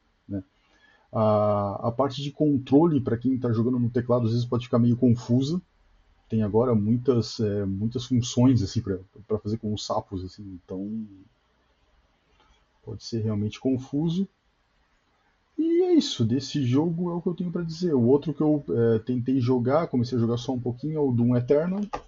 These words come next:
né? Doom, na verdade, não tem erro, assim, qualquer jogo do, dessa série, ele é bom, ponto final. E, mas eu acabei, é, jogando ali os tutoriais, as primeiras fases, mas eu larguei pra jogar agora o Battletoads.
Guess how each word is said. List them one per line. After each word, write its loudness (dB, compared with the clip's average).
né? -6
Doom, -2
na 0
verdade, 2
não 0
tem 2
erro, 0
assim, -12
qualquer -2
jogo 2
do, 0
dessa -8
série, -2
ele -2
é 2
bom, -2
ponto 0
final. -6
E, -2
mas 2
eu 4
acabei, 2
é, 6
jogando 2
ali 2
os -4
tutoriais, 0
as -8
primeiras -2
fases, 0
mas 2
eu 4
larguei 4
pra 2
jogar 2
agora 2
o 0
Battletoads. 0